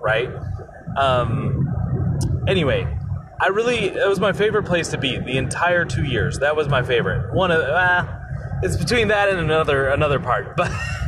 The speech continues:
but I really enjoyed it there. And I think the main reason was because there was a few families who would invite me and my, the other missionary, they would invite us over for dinner.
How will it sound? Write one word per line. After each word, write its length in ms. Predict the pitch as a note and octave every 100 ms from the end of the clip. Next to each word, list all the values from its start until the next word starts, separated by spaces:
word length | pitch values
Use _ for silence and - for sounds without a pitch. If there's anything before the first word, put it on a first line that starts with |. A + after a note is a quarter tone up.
| A#3+ -
but 140 | G#3+
I 60 | G3+
really 300 | B3+ D#4 B3
enjoyed 340 | F#3 G3+ F#3
it 80 | C#3+
there. 360 | A2+ G2 F2+ - - - -
And 80 | F3+
I 80 | G#3
think 160 | C4
the 80 | B3+
main 240 | F3+ G3+ G3
reason 380 | F#3 F#3 E3
was 160 | D3+ C3+
because 580 | C#3 - C#3 A#2+ A#2 - - - - - - - - -
there 140 | F#3
was 320 | A3 A3+ - F3+
a 400 | D3+ E3 D3+ C3+
few 280 | - A3+ -
families 680 | D3+ D#3+ D#3+ C#3 C#3 - - - - - - - - - -
who 640 | - - F3+ E3 D#3+ D#3 C3+ - - -
would 360 | D#3 D3+ C#3+ C#3
invite 540 | C#3 D3 - F3 G3+
me 360 | D#3+ E3+ F3+ F#3
and 600 | F3 D3 D3 C#3+ C#3 -
my, 480 | C3 B2+ B2+ B2 - - C3+
the 120 | C#3
other 200 | D#3 D#3
missionary, 580 | D#3 D3 C#3 C3 B2 B2
they 160 | C3
would 100 | C3+
invite 320 | B2+ C#3+ D#3+
us 160 | F3+ D3
over 320 | C#3 D3 C#3+
for 160 | - B2
dinner. 480 | - B2 B2+ -